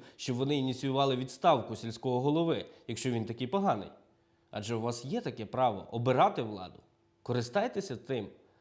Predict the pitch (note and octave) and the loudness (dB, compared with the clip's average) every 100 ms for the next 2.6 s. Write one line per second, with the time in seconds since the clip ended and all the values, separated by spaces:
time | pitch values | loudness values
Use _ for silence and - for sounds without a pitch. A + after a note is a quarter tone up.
0 | _ _ _ A2 A2+ C#3 B3+ D4 D4 A#3 | _ _ _ -2 2 4 4 2 0 0
1 | A3+ G3 F3+ E3 D#3+ D3+ F#3+ G3 F3 D3+ | 0 0 2 2 2 2 2 0 0 2
2 | C#3+ D#3 D3 F3 C3 | 0 0 -2 -2 -2